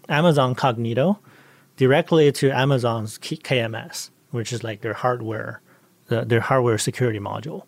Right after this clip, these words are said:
So yeah, like, and then that encrypted private key is sent back to the, to the user, and we store a copy of the encrypted private key, not the actual private key. So what's cool, cooler is we actually discovered this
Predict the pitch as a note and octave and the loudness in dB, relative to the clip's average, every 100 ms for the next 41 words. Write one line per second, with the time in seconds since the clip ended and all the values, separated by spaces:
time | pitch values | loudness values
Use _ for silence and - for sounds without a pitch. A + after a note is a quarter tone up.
0 | _ - C3+ E3 C3 C3 - - - C#3 | _ 0 2 4 4 0 0 -12 -6 0
1 | D3 D#3 D#3 C#3+ B2+ - A#3+ - D3 C3 | 2 4 4 2 -2 2 2 2 2 2
2 | B2 - _ _ - D3 C3+ - C#3+ A#2+ | 0 -10 _ _ 0 4 2 2 0 -2
3 | A#2 _ _ B2+ - D3 C#3 - C3 A2 | -4 _ _ 0 2 4 2 2 0 -2
4 | - C3+ A2+ G#2 - _ - C3 A2 A2+ | -2 -2 0 -4 -10 _ 0 2 4 4
5 | B2 D#3+ G#3+ _ - _ _ - C#3 C3+ | 4 4 4 _ -20 _ _ -2 2 6
6 | F#3 - D#3 D#3 D#3 B2+ - D#3+ D#3 A#2 | 6 6 4 6 6 2 4 4 4 0
7 | A2+ A#2+ G#2+ A2 A2+ C#3+ E3 A#2 - G3+ | 0 -4 -6 -6 -8 -6 -4 -4 -2 -2
8 | C3 - - G#2+ - - - _ _ _ | -2 -4 -2 -4 -6 -14 -16 _ _ _
9 | C3 C#3+ C3+ - B2 - B2 G#2+ B2+ A#2 | -2 -2 -2 -2 -2 -2 -6 -6 -8 -8
10 | A#2+ - - _ - - - _ - - | -8 -12 -16 _ -20 -20 -20 _ -10 2
11 | D3 C#3+ - _ _ _ - F3 F3+ - | 4 4 -2 _ _ _ 2 4 4 -4
12 | - B3 A#3+ - - C4+ E3 B2+ B2+ A#2+ | 2 2 2 0 4 6 6 6 4 2
13 | C3 C3+ C3+ C3+ D#3+ C3 - D3+ D#3 D3 | 0 2 2 4 2 2 2 4 6 6
14 | C3 A#2+ | 4 0